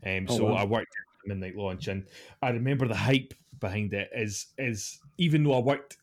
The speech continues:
Speaker 1: 'cause it was only I don't know, a month or two months maybe before Modern Warfare came out, the first Modern Warfare.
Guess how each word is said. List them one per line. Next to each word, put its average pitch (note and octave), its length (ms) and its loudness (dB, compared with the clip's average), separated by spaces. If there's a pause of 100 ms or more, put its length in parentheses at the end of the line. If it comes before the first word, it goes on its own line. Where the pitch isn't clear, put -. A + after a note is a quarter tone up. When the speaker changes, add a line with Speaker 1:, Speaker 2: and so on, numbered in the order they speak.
Speaker 1:
'cause A#2 140 -2
it B2+ 80 2
was A2+ 120 -2
only A#2+ 420 0 (640)
I F#2+ 40 -4
don't G#2 140 -4
know, G3+ 100 0
a F#2+ 60 0
month D3+ 380 0
or F3+ 240 -2
two F#3 220 -4
months F3+ 300 -2
maybe F3+ 280 0
before D3 760 -2 (140)
Modern C3+ 360 2
Warfare D3 360 0
came D#3+ 200 -4
out, F3 120 -4
the C3 80 -8
first B2+ 220 -6
Modern A2+ 220 -2
Warfare. A2+ 500 -4